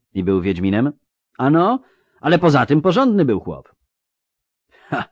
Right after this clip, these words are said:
westchnął Rasty, widząc czterech żołnierzy niosących na przesiąkniętym i kapiącym krwią płaszczu kolejnego rannego. Bardzo młodego, sądząc po tym, jak cienko wył. „Ha!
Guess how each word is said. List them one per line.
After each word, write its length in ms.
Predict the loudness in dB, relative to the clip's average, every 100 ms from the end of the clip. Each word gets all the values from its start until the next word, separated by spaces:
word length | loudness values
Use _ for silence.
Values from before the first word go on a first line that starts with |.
| _ _ _ _
westchnął 560 | -16 -12 -12 -12 -10 -10
Rasty, 320 | -12 -12 -12
widząc 340 | -10 -12 -14 _
czterech 340 | -14 -10 -10
żołnierzy 440 | -10 -10 -10 -10
niosących 540 | -10 -10 -10 -12 -12 -14
na 160 | -14
przesiąkniętym 720 | -14 -16 -12 -10 -8 -8 -8 -10
i 80 | -10
kapiącym 520 | -12 -8 -8 -8 -12
krwią 340 | -12 -10 -10
płaszczu 380 | -10 -12 -12 -16
kolejnego 500 | -10 -8 -6 -8 -10
rannego. 480 | -14 -16 -18 -18 -20 _ _ _ _ -8
Bardzo 260 | -6 -2
młodego, 520 | 0 2 2 0 -2 -6
sądząc 420 | -6 -4 -6 -6
po 140 | -8
tym, 160 | -6 -8
jak 140 | -8
cienko 360 | -10 -10 -10 -12
wył. 300 | -14 -16 -20 _ _ _ _ _ _ _
„Ha! 140 | -14